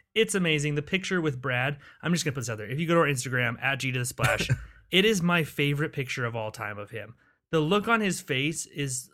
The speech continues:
Speaker 1: it's just maniacal and also pure joy. And he's just, like, kinda leaned against this giant gauntlet. It's fantastic.
Speaker 2: <laughs> So
Speaker 1: Changed my life.
Speaker 2: I went to this Toys R Us. It was sold out.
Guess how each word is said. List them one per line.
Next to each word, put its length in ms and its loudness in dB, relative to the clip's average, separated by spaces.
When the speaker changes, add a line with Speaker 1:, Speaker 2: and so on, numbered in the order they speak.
Speaker 1:
it's 200 -4
just 300 -6
maniacal 720 2
and 140 -2
also 280 0
pure 300 -2
joy. 360 0
And 100 -4
he's 80 -4
just, 160 -4
like, 100 -4
kinda 200 -2
leaned 240 -2
against 300 -4
this 160 -4
giant 600 2
gauntlet. 500 0
It's 220 0
fantastic. 760 -4
Speaker 2:
<laughs> 500 2
So 640 6
Speaker 1:
Changed 200 -4
my 80 -6
life. 240 -14
Speaker 2:
I 80 8
went 180 6
to 60 4
this 140 4
Toys 180 6
R 60 4
Us. 160 0
It 80 6
was 180 10
sold 260 10
out. 240 6